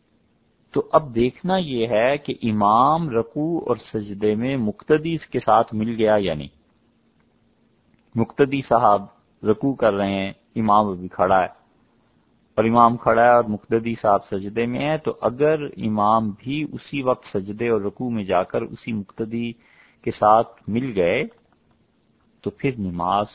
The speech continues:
ہو جائے گی مقتدی کی، لیکن امام سے پہلے رکوع کرنا اور امام سے پہلے سجدہ کرنا یہ مکروہ ہے۔ اور اگر پتہ چل جائے کہ امام سے پہلے میں سجدے میں آ گیا ہوں یا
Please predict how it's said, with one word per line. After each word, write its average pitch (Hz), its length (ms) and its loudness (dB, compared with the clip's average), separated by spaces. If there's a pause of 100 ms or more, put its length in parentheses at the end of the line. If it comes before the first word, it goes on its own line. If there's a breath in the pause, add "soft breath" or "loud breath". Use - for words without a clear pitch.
(120)
ہو 127 100 -2
جائے 101 240 2
گی 85 160 -10
مقتدی 92 560 -8
کی، 123 300 -8
لیکن 110 360 -8
امام 98 420 -2 (120)
سے 110 60 -16
پہلے 123 400 -4
رکوع 98 300 -6
کرنا 98 600 -6 (540 soft breath)
اور 107 200 4
امام 101 340 0
سے - 120 -12
پہلے 95 320 -6
سجدہ 90 520 -8
کرنا 104 360 -6
یہ 101 200 -8
مکروہ 101 640 -8
ہے۔ 78 380 -10 (2500)
اور 101 200 2
اگر 101 180 -4
پتہ 117 260 -2 (160)
چل 90 180 -4
جائے 95 340 -2
کہ - 180 -14
امام 101 320 -2
سے 101 120 -10
پہلے 123 340 -2
میں 123 120 -2
سجدے 92 420 -6
میں 90 140 -6
آ 85 140 -2
گیا 92 180 -4
ہوں 101 180 -4
یا 87 80 -4